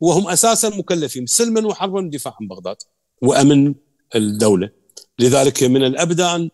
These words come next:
يعني، أفضل أن تكلف هي بال-، بأخذ خطتها.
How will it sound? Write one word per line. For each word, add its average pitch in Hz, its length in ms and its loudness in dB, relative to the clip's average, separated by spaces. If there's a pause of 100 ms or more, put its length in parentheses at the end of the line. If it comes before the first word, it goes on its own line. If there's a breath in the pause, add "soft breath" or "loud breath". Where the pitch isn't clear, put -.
(100)
يعني، 127 340 -10
أفضل 143 280 0
أن 147 100 0
تكلف 185 400 -4
هي 214 180 2
بال-، 156 200 -6 (760)
بأخذ 147 280 0
خطتها. - 460 -4